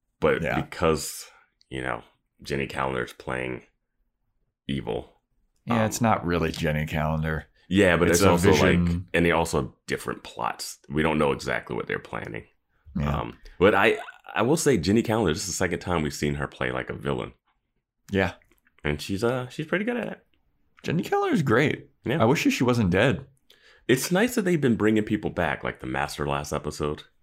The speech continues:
Speaker 2: Yeah.
Speaker 1: Like, it, this
Speaker 2: Little
Speaker 1: is one of those
Speaker 2: callbacks.
Speaker 1: shows. Yeah, this is one of those shows where you can be like, "Ah, yeah, let's just throw Jenny in a weird dream sequence,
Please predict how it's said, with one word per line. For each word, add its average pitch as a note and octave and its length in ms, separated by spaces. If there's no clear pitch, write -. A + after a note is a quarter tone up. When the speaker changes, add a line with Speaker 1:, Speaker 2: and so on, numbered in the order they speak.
Speaker 2:
Yeah. A2 380
Speaker 1:
Like, F2+ 240
it, G#2+ 220
this A2 160
Speaker 2:
Little C3 140
Speaker 1:
is - 40
one A#2+ 80
of - 40
those G2+ 80
Speaker 2:
callbacks. G2+ 60
Speaker 1:
shows. G#2+ 280
Yeah, C3+ 140
this A#2+ 120
is C3+ 80
one B2 140
of A2+ 40
those G#2 100
shows F2+ 200
where D#2 80
you D2+ 80
can D#2 80
be D2+ 60
like, D2+ 240
"Ah, E3 120
yeah, A#2 160
let's G2 200
just - 160
throw D2 380
Jenny C#2+ 320
in C2 100
a C2 60
weird C2 300
dream C2 280
sequence, - 560